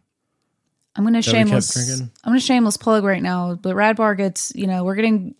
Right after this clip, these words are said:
Speaker 1: at least five new beers a week.
Speaker 2: Not this week.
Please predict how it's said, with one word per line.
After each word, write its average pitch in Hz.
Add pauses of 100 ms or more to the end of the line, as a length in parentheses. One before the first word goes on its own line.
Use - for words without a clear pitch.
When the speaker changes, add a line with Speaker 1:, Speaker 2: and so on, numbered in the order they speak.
(120)
Speaker 1:
at 196
least 208
five 185
new 185
beers 180
a 180
week. 175 (280)
Speaker 2:
Not 95
this -
week. 90